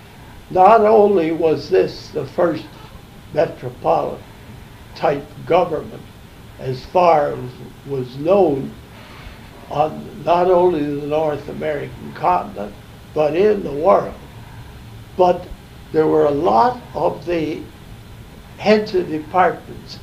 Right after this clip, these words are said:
in some of the local areas who thought this, they'd like to become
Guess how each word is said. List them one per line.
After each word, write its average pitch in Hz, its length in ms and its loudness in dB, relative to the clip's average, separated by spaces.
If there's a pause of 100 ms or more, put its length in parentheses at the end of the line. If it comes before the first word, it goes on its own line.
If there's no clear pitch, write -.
in 165 280 -6 (340)
some 208 600 4 (160)
of 139 220 -8
the 156 80 0
local 196 720 4
areas 131 800 0 (560)
who 151 120 -4 (120)
thought 190 380 4
this, 214 300 0 (420)
they'd 214 280 6
like 170 360 2
to 147 80 -14
become 139 560 -4